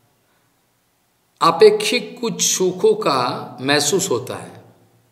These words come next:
अनुभूति, इसको सुख बोला जाता है। विषयों का साथ, विषय का साथ, respective विषय का साथ,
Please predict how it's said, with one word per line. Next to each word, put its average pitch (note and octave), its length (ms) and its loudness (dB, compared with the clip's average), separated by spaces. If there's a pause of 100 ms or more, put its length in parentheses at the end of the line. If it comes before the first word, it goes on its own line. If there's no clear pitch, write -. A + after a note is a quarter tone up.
(920)
अनुभूति, E3+ 840 0 (1300)
इसको F#3 520 4
सुख A3 280 0
बोला D3+ 280 2
जाता G#2+ 280 -6
है। - 200 -20 (600)
विषयों D#3+ 720 4
का G3 120 2
साथ, E3 600 0
विषय E3+ 420 2
का F3 180 -2
साथ, D#3 280 0
respective D3 600 -2
विषय D#3+ 440 0
का D3+ 160 -4
साथ, B2 560 -8